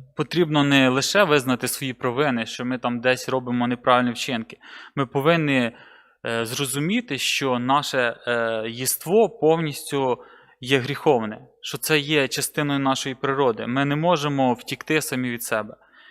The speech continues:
І через те нам потрібний Бог, який, е, може нас спасти. І гріх — це є с-, стан нашої природи. Ми постійно в ньому знаходимося. Ми знаємо, що,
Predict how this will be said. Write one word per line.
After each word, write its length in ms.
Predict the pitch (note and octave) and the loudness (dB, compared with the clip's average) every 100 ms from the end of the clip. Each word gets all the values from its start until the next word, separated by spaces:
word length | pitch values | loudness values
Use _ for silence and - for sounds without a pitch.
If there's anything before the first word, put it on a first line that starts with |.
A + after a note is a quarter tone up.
| - _ | -20 _
І 60 | C3+ | -10
через 340 | - C#3+ C#3+ | 0 0 0
те 280 | - F#3+ F#3+ | 0 2 4
нам 200 | D3+ C3 | 2 -2
потрібний 480 | - - C#3 C3 B2+ | -6 -6 -4 -2 -2
Бог, 520 | A#2+ A#2 G#2+ - _ - | 0 0 -2 -12 _ -8
який, 540 | B2 - C3 A#2 A#2 | -8 -6 -8 -8 -4
е, 340 | A#2 A#2 A2 A2+ | -2 0 -2 -2
може 360 | B2 C3 B2 | 0 0 0
нас 200 | A#2+ A#2 | -2 -2
спасти. 460 | - C3 - A2 - _ _ _ _ - - _ _ | -6 -10 -8 -10 -10 _ _ _ _ -20 -20 _ _
І 360 | - C#3 B2 A#2 | -8 -4 -2 -2
гріх — 520 | A2+ A2 E3 B3 - | -4 -6 -6 -6 -8
це 200 | - D#3 | -6 -4
є 400 | C#3 D3+ D3+ A#2+ - | -4 -2 0 -2 -4
с-, 240 | A#2+ - - _ _ _ | -16 -18 -20 _ _ _
стан 400 | - - D3 D3 | -12 0 2 2
нашої 320 | C#3+ - C#3 | -2 -2 -6
природи. 440 | - C#3+ B2+ A2+ | -6 -2 0 0
Ми 300 | A#2 C3 B2+ | 0 2 2
постійно 500 | A#2 - - E3 D3 | -2 -6 -6 -4 -4
в 40 | B2+ | -2
ньому 240 | B2+ B2 | -2 -4
знаходимося. 580 | A#2+ B2 A#2+ A2 A2 - | -6 -6 -6 -6 -8 -6
Ми 120 | B2+ | -6
знаємо, 360 | C3 D#3 C3+ B2 | -4 -2 -2 -4
що, 280 | - B2+ | -4 -6